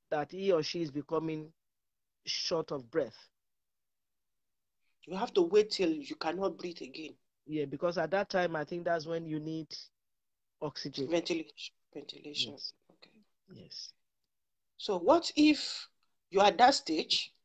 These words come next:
Speaker 2: you are alone, and you cannot even talk? Then you just die in the house.
Speaker 1: A lot of people have died.
Speaker 2: Gagas.
Speaker 1: Even back home in Nigeria, a lot of people have died.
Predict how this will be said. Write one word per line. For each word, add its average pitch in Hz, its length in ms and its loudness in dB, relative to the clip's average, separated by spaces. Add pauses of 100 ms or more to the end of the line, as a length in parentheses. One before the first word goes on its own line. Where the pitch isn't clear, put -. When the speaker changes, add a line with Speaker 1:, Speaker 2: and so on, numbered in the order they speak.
(680)
Speaker 2:
you 190 120 6
are 190 100 12
alone, 185 460 4 (640)
and 202 140 4
you 196 80 0
cannot 233 460 4
even 220 400 0 (160)
talk? - 400 -2 (680)
Then 190 260 2 (120)
you 175 100 -8
just 233 240 2
die 208 100 6
in 165 160 4
the 147 80 -4
house. - 440 -2 (800)
Speaker 1:
A 143 60 -4
lot 175 180 0
of 165 100 -2
people 170 260 -8
have 151 160 -6
died. 139 400 -8 (2000)
Speaker 2:
Gagas. 139 800 -6
Speaker 1:
Even 170 320 -2
back 170 240 0
home 160 220 -4
in 151 60 -4
Nigeria, 151 400 -6
a 143 40 -6
lot 147 200 -8
of 139 100 -8
people 143 440 -16 (920)
have 123 200 -18
died. 107 280 -16